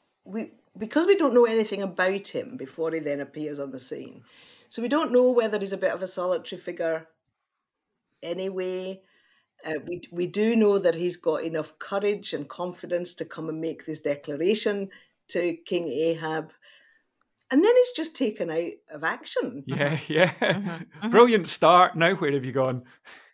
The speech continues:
Speaker 1: You know, I mean, I always remember, um, you know,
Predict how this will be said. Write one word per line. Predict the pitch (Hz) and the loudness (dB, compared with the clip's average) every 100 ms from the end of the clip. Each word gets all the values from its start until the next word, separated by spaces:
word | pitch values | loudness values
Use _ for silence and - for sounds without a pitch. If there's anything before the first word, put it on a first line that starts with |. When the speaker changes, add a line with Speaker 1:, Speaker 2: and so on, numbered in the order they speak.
| _ _ _ | _ _ _
Speaker 1:
You | 311 | 0
know, | 254 294 403 453 - _ - - | 2 2 2 -2 -4 _ -12 -4
I | 254 | 0
mean, | 277 269 | 4 4
I | |
always | 285 330 - | 4 2 0
remember, | 277 220 226 202 180 - | 0 0 0 2 2 -2
um, | 185 180 175 170 - 165 | -6 -6 -8 -12 -18 -10
you | 196 | -8
know, | 180 | -6